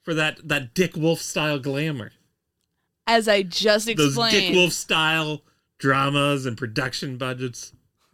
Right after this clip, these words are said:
Speaker 2: <laughs> As I just explained, I was making, I was making a humorous and fanciful joke about how
Speaker 1: Leaving me.
Speaker 2: about how we would be both become wolves if we were writing for, like, everybody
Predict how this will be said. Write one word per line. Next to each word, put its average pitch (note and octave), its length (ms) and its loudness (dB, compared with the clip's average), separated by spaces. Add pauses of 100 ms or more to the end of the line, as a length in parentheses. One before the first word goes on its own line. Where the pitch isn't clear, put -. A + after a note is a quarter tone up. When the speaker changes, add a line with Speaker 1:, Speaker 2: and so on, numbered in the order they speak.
(160)
Speaker 2:
<laughs> - 560 -12
As G#3 180 2
I G3 100 4
just G3 240 -4
explained, A3 560 -2 (300)
I F#3 140 -2
was E3+ 240 -6
making, F3+ 440 -6
I E3 120 -8
was D#3+ 180 -8
making E3 300 -8
a D#3 80 -12
humorous F3 640 -8
and E3+ 200 -14
fanciful F#3 760 -4 (2250)
joke G3 380 2
about E3+ 340 -2
how D#3+ 220 2
Speaker 1:
Leaving B3 360 2
me. - 220 -12 (180)
Speaker 2:
about G3 300 2
how E3+ 380 2 (400)
we A3 180 -2
would G#3+ 140 -2
be F#3+ 120 -6
both G3 260 2
become F#3+ 400 -4
wolves E3+ 500 -2
if D#3 160 -10
we D#3+ 140 -6
were D3+ 340 -10
writing D#3+ 400 -4
for, C#3+ 240 -12
like, E3+ 220 -8
everybody F3+ 600 0